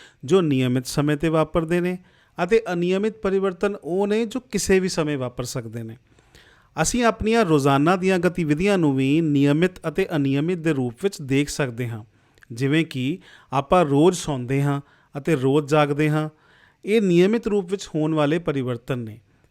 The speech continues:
ਪਰ ਹੋ ਸਕਦਾ ਹੈ ਕਿ ਤੁਸੀਂ ਅਲੱਗ-ਅਲੱਗ ਦਿਨ ਅਲੱਗ-ਅਲੱਗ ਕੰਮ ਕਰ ਰਹੇ ਹੋਵੋ। ਇਹ ਵੀ ਹੋ ਸਕਦਾ ਹੈ ਕਿ ਤੁਸੀਂ ਅਗਲੇ ਦਿਨ ਆਪਣੀ ਗਤੀਵਿਧੀ ਨਾ ਦੁਹਰਾਓ।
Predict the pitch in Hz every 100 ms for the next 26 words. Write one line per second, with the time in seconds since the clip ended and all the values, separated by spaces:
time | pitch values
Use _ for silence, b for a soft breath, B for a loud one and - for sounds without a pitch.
0 | - 170 156 170 220 208 185 170 160 139
1 | 131 160 175 170 170 202 151 156 185 196
2 | 190 156 127 120 160 B B B 139 143
3 | 143 156 160 175 170 165 165 160 170 165
4 | 165 170 170 b b b - 147 190 214
5 | 196 175 180 170 175 170 175 180 170 -
6 | 160 139 151 156 160 147 147 160 147 143
7 | 160 156 147 127 120 139 160 156 156 160